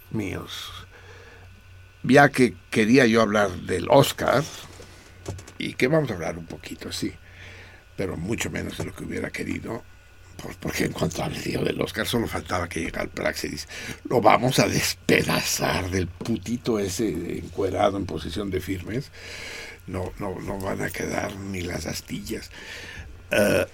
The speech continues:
díganme, ¿cómo se le llama en Estados Unidos a los cineclubs? Ya saben lo que es un cineclub, un grupo de cinéfilos que se reúnen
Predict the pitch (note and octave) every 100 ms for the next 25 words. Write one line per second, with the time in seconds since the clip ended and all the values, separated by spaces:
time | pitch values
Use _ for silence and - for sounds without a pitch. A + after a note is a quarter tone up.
0 | - - C#3+ D#3+ D#3 D#3 F3 G3 D#3+ -
1 | A#2+ A2+ F2 A2 C3 C#3 B2+ G#2+ G2 A#2
2 | A#2+ G#2+ G2+ G#2+ A2 G2 F#2 F2+ F2+ F2+
3 | - A2 F#2+ - - - - - - -
4 | - - - - - - C3 A#2 G#2+ G2+
5 | - F2 E2 - F#2 - F3+ C3 G2+ F2+
6 | G#2 B2+ - A#2+ G#2 - E2 B2+ C3 B2+
7 | B2+ - F#2 F#2+ F2 F#2 G#2 G#2+ B2